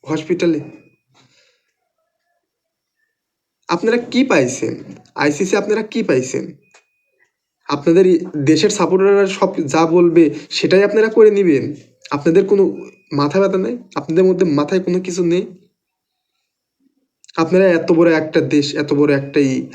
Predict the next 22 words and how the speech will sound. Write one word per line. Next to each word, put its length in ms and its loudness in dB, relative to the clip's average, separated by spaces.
আমাদের 260 0
বাংলাদেশের 480 0
সাথে 360 -2
এরকম 360 0
হচ্ছে 300 -2
সমর্থকদের 540 0
সাথে 320 -2
এরকম 220 2
নিকৃষ্টভাবে 720 0
কাজ 260 -4
করছেন, 400 -4
যা, 220 -4
এ, 340 2
ঘৃণিত 280 0
একটা 280 -2
কাজ। 380 -6
সারা 200 2
ওয়ার্ল্ড 400 4
দেখছে, 400 0
সারা 220 0
বিশ্ব 380 0
দেখতেছে। 540 -6